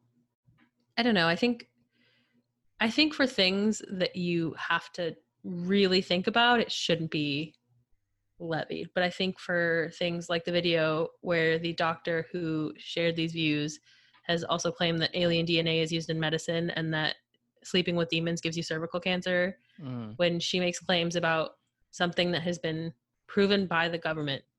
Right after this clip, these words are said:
Speaker 1: to not be effective and actually be
Speaker 2: Mm-hmm.
Speaker 1: harmful. I think that kind of a, a storm of, like, it's like a, it's a mistruth tornado, I guess.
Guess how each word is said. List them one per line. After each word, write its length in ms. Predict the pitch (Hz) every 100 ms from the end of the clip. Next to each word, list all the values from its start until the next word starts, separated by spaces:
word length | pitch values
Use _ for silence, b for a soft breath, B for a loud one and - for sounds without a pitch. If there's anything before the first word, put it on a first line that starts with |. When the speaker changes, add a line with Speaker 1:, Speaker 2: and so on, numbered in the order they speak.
| _ _
Speaker 1:
to 120 | -
not 300 | 165 165 160
be 100 | 165
effective 600 | 160 - 147 - - 175 _ _ -
and 120 | 175
actually 280 | 165 135 123
be 80 | 156
Speaker 2:
Mm-hmm. 100 | 160
Speaker 1:
harmful. 520 | 143 - - - - _ _ _ _ _ -
I 100 | 175
think 180 | 180 170 _
that 260 | 175 160 160 - _ _ _ _ _
kind 220 | - 170 170
of 80 |
a, 340 | 160 151 - - _ _ _ _ _ -
a 80 |
storm 640 | 170 - 180 175 185 202 202
of, 160 | - 170
like, 320 | 160 151 - _ _ _ _ _ _ _ _ -
it's 120 | 175
like 80 | 202
a, 140 | 170 - - -
it's 160 | - 180
a 40 |
mistruth 540 | 180 208 - - 208
tornado, 440 | - 175 165 160 120
I 100 | 87
guess. 440 | - - - -